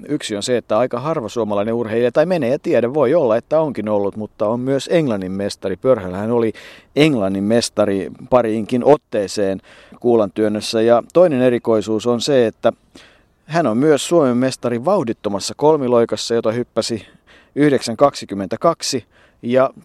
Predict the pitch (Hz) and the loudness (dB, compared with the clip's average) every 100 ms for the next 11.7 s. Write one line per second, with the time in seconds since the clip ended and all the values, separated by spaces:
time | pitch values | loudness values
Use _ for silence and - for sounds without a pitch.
0 | - 170 - 117 - 120 151 135 104 110 | -2 -2 0 -2 -2 0 0 0 -4 -8
1 | 123 147 135 117 - 120 107 _ 156 139 | -6 -6 -4 -6 -4 -4 -4 _ 2 2
2 | 117 110 113 113 139 127 110 - 113 98 | 2 -2 -2 0 0 0 -4 -2 -6 -6
3 | _ - _ - 147 123 127 123 120 - | _ -20 _ -4 0 2 2 2 0 -4
4 | 104 - 139 123 117 110 135 127 - 117 | -16 -4 -4 -2 -6 -2 0 0 0 -2
5 | 104 160 131 139 123 - 107 104 117 113 | 0 2 0 2 0 0 -2 -2 -2 -4
6 | 107 143 131 107 95 107 - 123 - - | 0 2 2 0 -6 -10 -8 -8 -8 -20
7 | _ - 135 127 147 147 160 165 123 101 | _ -8 -6 -4 -4 -4 -2 -2 -2 -2
8 | 95 _ 117 95 98 _ _ 117 117 127 | -6 _ -4 -4 -10 _ _ -12 -6 -4
9 | 135 110 113 110 - 92 - 104 98 101 | -2 -2 -2 -2 -4 -6 -6 -4 -4 -4
10 | 107 101 104 104 104 123 113 92 120 117 | -8 -8 -8 -6 -2 -2 -2 -2 0 0
11 | 90 90 87 87 - 101 | -2 -6 -6 -8 -6 -8